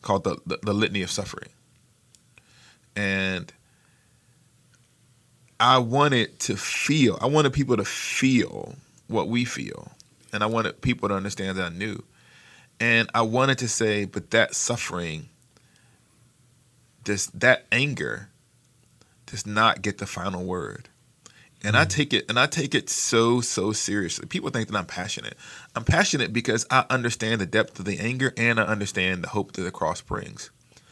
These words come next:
Speaker 1: I do not think that there's another resource on planet Earth or any other planet that,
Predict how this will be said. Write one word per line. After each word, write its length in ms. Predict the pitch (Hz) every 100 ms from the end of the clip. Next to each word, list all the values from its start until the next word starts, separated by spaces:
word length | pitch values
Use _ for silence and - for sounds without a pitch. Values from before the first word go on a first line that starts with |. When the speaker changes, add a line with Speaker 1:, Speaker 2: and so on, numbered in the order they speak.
| - - - - _
Speaker 1:
I 160 | 131 143
do 160 | 147
not 200 | 147 131
think 180 | 127 120
that 80 | 117
there's 200 | 110 107
another 300 | 101 107 95
resource 720 | 90 98 - - - - - - _ _ _ _ _ _ _ - - _ _ _ _ _ _ _
on 520 | 113 113 113 110 104 - -
planet 380 | - 104 110 110
Earth 240 | 101 101 98
or 100 | 82
any 260 | 107 98 82
other 140 | -
planet 380 | - - - - _ - - - - - -
that, 280 | 110 98